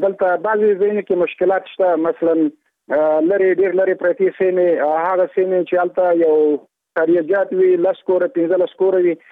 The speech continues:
نو هغوی ته مخابراتي س-، اه، شرکتونه انتن لګ-، نه لګوي. هغه په دې خاطر چې یو انتن باندې تقریباً پنځه زره ډالر یې صرف په دې انتن لګولو او فعالولو باندې راځي. او هغه ش-،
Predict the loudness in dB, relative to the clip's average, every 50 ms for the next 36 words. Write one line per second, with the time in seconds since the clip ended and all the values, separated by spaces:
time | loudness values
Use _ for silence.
0 | _ _ -6 -4 -2 -2 -2 0 0 0 0 0 0 -2 -2 0 0 -2 -2 -2
1 | -2 0 0 0 0 0 0 0 -2 -2 0 0 0 2 2 4 4 4 2 2
2 | 0 -4 -12 _ _ _ _ -6 -6 -6 -2 -2 -4 -4 -4 -8 -12 -12 _ _
3 | -6 -6 -6 -6 -4 -4 -2 0 2 0 0 -2 -4 -8 -4 -4 -2 0 0 0
4 | 0 2 2 2 2 2 0 0 -2 -2 -4 -2 -2 -2 -2 -2 -4 -4 -2 -4
5 | -4 -2 -2 0 2 2 0 0 0 -2 -4 -2 -2 -4 -2 -2 -2 -2 -2 -4
6 | -2 -2 -2 -2 -4 -4 -4 -4 -4 -2 -2 0 0 0 0 0 0 0 0 0
7 | 0 0 0 -2 -2 -4 -6 -6 -8 _ _ _ _ _ -4 -2 -2 -2 -2 -4
8 | -4 -2 0 0 0 2 2 2 2 0 0 -2 -2 -2 -2 -2 0 0 0 0
9 | 0 0 -2 -2 -2 0 0 0 0 2 2 2 2 2 2 0 -2 -2 -6